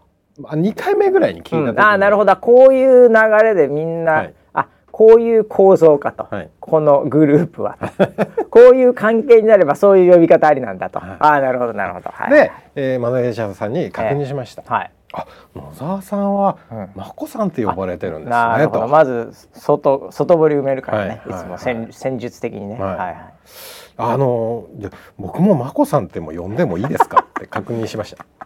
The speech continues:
Speaker 1: <laughs> そしたら、
Speaker 2: なん、どんだけストレートに入ってんのよ。それ、じわじわ、
Speaker 1: ええ。
Speaker 2: じわじわいって、「野沢さん、
Speaker 1: はい。
Speaker 2: 野沢さん、野沢さん、ま、まこさん、まこさん」という、
Speaker 1: <laughs>
Speaker 2: そのグラデーションだ。まあ、確かにね。
Speaker 1: はい。
Speaker 2: 確かに、接する時間少ないから、
Speaker 1: はい。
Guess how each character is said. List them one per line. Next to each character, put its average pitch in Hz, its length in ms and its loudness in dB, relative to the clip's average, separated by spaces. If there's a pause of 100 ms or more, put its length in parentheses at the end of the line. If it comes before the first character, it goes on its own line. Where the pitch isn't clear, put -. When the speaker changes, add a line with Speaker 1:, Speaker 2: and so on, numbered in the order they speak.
(180)
Speaker 1:
<laughs> - 960 -2 (920)
そ 254 120 6
し - 60 0
た 294 100 6
ら、 220 200 6
Speaker 2:
な 370 300 6
ん、 311 100 0
ど 311 80 6
ん 480 260 6
だ 466 80 6 (180)
け 539 60 2
ス - 100 -12
ト 415 120 6
レ 427 140 6
ー 427 40 2
ト 359 80 6
に 302 80 4
入 254 180 4
っ - 40 -4
て 254 140 6
ん 208 60 0
の 185 80 0
よ。 160 160 2
そ 185 80 -4
れ、 175 80 -4
じ 226 120 6
わ 359 220 8
じ 339 100 6
わ、 294 120 6
Speaker 1:
え - 20 6
え。 - 40 2
Speaker 2:
じ 285 60 4
わ 330 160 8
じ 285 100 -2
わ 269 140 6
い 247 60 4
っ 220 40 -6
て、 262 220 4
「野 254 100 4
沢 294 140 6
さ 294 120 2
ん、 269 40 -2
Speaker 1:
は 285 80 0
い。 - 20 -2
Speaker 2:
野 294 140 4
沢 277 140 2
さ - 60 -20
ん、 - 140 -20
野 294 240 2
沢 285 80 4
さ 269 100 4
ん、 277 60 -4
ま、 294 160 2
ま 294 200 0
こ 277 80 -2
さ 254 120 2
ん、 - 180 -10
ま 294 120 4
こ 285 140 4
さ 294 140 4
ん」 262 60 -4
と 269 40 2
い 262 220 6
う、 - 140 2
Speaker 1:
<laughs> 247 100 2
Speaker 2:
そ 233 80 2
の 233 60 6
グ 196 140 4
ラ 349 180 8
デ 392 180 4
ー - 20 4
シ - 100 0
ョ 359 60 8
ン 370 60 2
だ。 320 80 4
ま 247 120 2
あ、 - 20 -8
確 302 220 0
か 262 100 2
に 175 80 -2
ね。 156 120 -4 (500)
Speaker 1:
は 302 140 0
い。 320 40 -2
Speaker 2:
確 - 180 -8
か 285 180 2
に、 262 440 2
接 - 260 0
す - 280 -4
る 302 120 4
時 277 100 0
間 269 220 2
少 277 120 -6
な 262 140 2
い 208 60 -4
か 143 80 -2
ら、 135 220 -8
Speaker 1:
は 92 140 -6
い。 - 80 -12